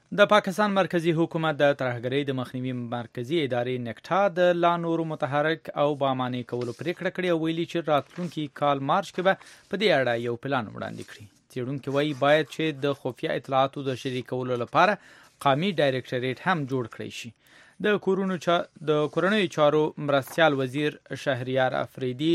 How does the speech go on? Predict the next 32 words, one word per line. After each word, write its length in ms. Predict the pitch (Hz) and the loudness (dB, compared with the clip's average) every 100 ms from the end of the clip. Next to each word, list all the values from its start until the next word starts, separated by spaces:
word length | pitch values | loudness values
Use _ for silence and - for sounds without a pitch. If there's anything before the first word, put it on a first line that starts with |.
| 151 | 2
د 120 | 147 139 | -2 -2
نهه 260 | 143 147 139 | -4 -4 -6
په 60 | 131 | 0
ورځ 260 | 143 143 - | 0 0 -2
قومي 260 | 127 135 123 | -2 -2 -4
اسمبلۍ 320 | 127 127 135 127 | -4 -4 -4 0
ته 240 | 135 131 - - _ 139 | 0 0 -4 -20 _ 0
ویلي 340 | 147 180 160 | 0 0 0
چې 280 | 170 156 - _ - - | 0 -2 -8 _ -16 0
ترهګرۍ 640 | 139 131 127 135 143 175 160 | 0 0 0 2 4 2 0
د 60 | 156 143 | 0 0
م-، 160 | 139 143 _ 151 | -2 -8 _ 0
د 140 | 139 131 | 2 2
ترهګرۍ 420 | 135 123 143 175 160 | -2 -2 -2 -2 -2
د 80 | 147 | -4
مخنیوي 320 | 120 143 180 156 | -6 -4 -4 -2
مرکزي 320 | 131 135 135 | -4 -4 -2
اداره 240 | 131 127 123 123 | 0 0 0 -4
نکټا 280 | 113 160 185 170 | -4 2 2 6
به 100 | 185 185 - - 143 143 | 4 4 -2 -10 0 4
لا 80 | 175 160 | 4 4
نور 220 | 147 135 135 | -2 -2 -4
متحرک 460 | - 127 135 160 147 | -4 -2 -2 0 2
او 100 | 139 | 4
باماني 420 | 131 127 131 151 151 | 4 2 0 0 -2
جوړوي 340 | 127 117 127 - | -4 -6 -8 -6
او 80 | 131 120 | -6 -4
په 100 | 127 | -4
دې 80 | 135 | -2
هکله 240 | 165 - 190 | 0 0 4
به 540 | 190 - - - - 160 | 2 0 -18 -12 2 4
راتلونکي 520 | 170 - 208 160 151 | 4 2 -6 -4 -4